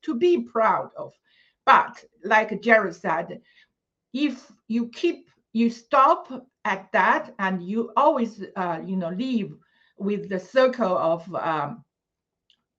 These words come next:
pr-, uh, proud, pride, or even prejudice, then the price, uh, p-, it's the hu-, the whole human-, humanity that, uh, who are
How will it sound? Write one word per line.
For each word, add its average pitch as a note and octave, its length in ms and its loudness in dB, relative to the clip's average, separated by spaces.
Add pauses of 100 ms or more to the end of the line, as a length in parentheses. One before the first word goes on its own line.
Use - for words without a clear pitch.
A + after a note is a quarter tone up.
(220)
pr-, - 300 -10
uh, G3 100 -2
proud, A3+ 640 6 (200)
pride, A3+ 600 2
or G#3+ 220 0
even A3+ 300 -6
prejudice, A3+ 840 -6 (640)
then B3 400 4
the C4 100 0
price, A#3 720 0 (100)
uh, F3 140 -2
p-, - 280 -14 (320)
it's G#3+ 260 -10
the F#3 240 -4
hu-, - 380 -6 (400)
the G3 100 -6
whole E4+ 320 6
human-, B3 540 -2 (320)
humanity A#3+ 720 -4 (600)
that, A3 180 -4
uh, G#3+ 80 -6
who A#3 180 -2
are D3+ 300 0